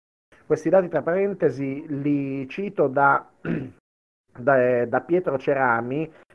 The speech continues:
da un, eh, testo che ha scritto Roma e il diritto, edito da Iovene Editore nel duemiladieci.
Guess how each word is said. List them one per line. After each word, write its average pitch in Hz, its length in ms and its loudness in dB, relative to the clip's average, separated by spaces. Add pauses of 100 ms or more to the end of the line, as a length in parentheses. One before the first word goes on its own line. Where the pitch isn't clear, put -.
da 127 140 2
un, 135 220 -2
eh, 131 460 0
testo 156 320 0
che 135 120 -4
ha 131 40 0
scritto 131 840 0
Roma 139 320 0
e 131 40 4
il 135 120 0
diritto, 139 720 0 (200)
edito 147 440 2
da 135 100 2
Iovene 143 300 2
Editore 147 360 -2
nel 120 180 -6
duemiladieci. 113 840 -6